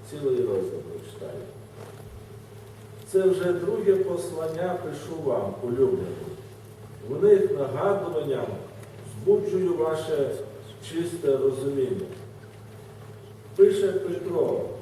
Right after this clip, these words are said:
щось в зверненні до людей. Каже, це вже друге. А що, перше не дійшло чи що? Або не зрозуміли ви? Петро вбачав, що, каже, нагадування людині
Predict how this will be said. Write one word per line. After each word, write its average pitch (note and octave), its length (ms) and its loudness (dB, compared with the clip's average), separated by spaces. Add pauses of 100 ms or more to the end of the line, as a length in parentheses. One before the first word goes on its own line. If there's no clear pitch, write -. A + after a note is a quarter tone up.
(160)
щось F#3 220 2
в - 440 -10
зверненні D3 720 4 (200)
до C#3+ 120 2
людей. - 400 -2 (500)
Каже, D3 200 -2 (100)
це E3+ 60 -4
вже F3 340 -2
друге. F3+ 500 4 (1300)
А - 80 -8
що, - 180 -2 (200)
перше G3+ 360 4
не C#3+ 360 -2
дійшло F#3 440 2
чи - 60 -4
що? - 80 -6 (1300)
Або F#3+ 280 10
не F#3 120 6
зрозуміли F#3 680 6
ви? - 180 0 (4000)
Петро A3+ 340 10
вбачав, G#3+ 580 6
що, G3 140 6
каже, G#3 300 6
нагадування G3 920 6
людині E3 420 -2